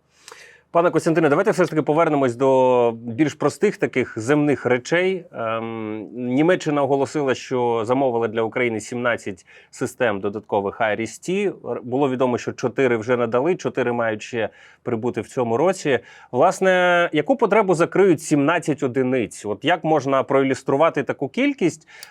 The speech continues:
в, на конкретному прикладі повітряної атаки? І от що такі спроможності дають? Що, як вони захищають Україну? Сімнадцять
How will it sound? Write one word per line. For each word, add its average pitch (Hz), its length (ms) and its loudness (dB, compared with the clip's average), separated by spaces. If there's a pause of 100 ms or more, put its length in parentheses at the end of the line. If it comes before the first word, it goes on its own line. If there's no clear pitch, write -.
(100)
в, 143 360 0
на 147 100 0
конкретному 147 520 0
прикладі 131 760 0
повітряної 123 520 2
атаки? 202 680 2 (280)
І 147 120 2
от 147 200 0 (720)
що - 360 2
такі 156 240 0
спроможності 139 840 0
дають? 120 380 0
Що, 160 260 2
як 143 220 2
вони 127 220 -2
захищають 110 540 -4
Україну? 92 400 -8
Сімнадцять 131 640 -4